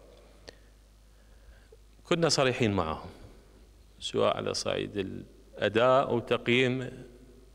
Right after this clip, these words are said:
ما موجود. ممكن أس-، استمعت أنا المشاريع و-، وطموحات وأفكار، لكن أنا أتكلم مع الواقع. قلت لهم: "الواقع أمامي كالآتي:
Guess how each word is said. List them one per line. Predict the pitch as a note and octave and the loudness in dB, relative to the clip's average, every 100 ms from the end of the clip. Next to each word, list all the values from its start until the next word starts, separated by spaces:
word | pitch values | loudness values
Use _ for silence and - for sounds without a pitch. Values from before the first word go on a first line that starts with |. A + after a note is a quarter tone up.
| - - - - | -20 -20 -20 -4
ما | G#2+ A#2+ | 2 4
موجود. | A#2+ A#2 A#2 F#2+ - - - - - - - - - - - - - - - - - - | 6 6 6 4 0 -12 -18 -20 -20 -20 -20 -20 -20 -20 -20 -20 -20 -20 -20 -20 -18 -2
ممكن | C3+ D#3 - A2+ | 2 2 2 0
أس-، | C#3 D#3+ C#3+ | 2 0 0
استمعت | C#3 - F#3+ F#3 A#2 F2+ | -2 -2 0 4 2 2
أنا | F2+ E2+ E2+ | 0 0 -4
المشاريع | A2 G#2 A2 G2 G2 G2 G2 | -2 0 2 4 4 4 2
و-، | - - - - - - - - - - | 0 -4 -6 -10 -16 -18 -20 -20 -20 -20
وطموحات | - C3 A2 G2 A2 G#2 G2+ | -4 0 2 4 4 2 2
وأفكار، | G2+ - - G2 F#2 - - - - - - - | 0 0 2 2 2 -2 -18 -20 -20 -20 -20 -4
لكن | A2+ A#2+ A#2+ | 0 2 2
أنا | B2+ D3 | 2 2
أتكلم | - - F3 F3+ | 2 0 2 2
مع | F3 | 2
الواقع. | F3 D#3 G2+ D2 - - - - - - - | 4 2 2 -4 -10 -16 -20 -20 -20 -20 -20
قلت | - - | -8 0
لهم: | D#3+ B2 | 2 2
"الواقع | B2 D3+ D#3 F3 F3 - | 4 2 4 2 2 0
أمامي | D3 D#3+ E3 E3+ | 2 4 2 0
كالآتي: | G3+ - F3 G#2+ F2+ - | -2 0 4 4 2 -6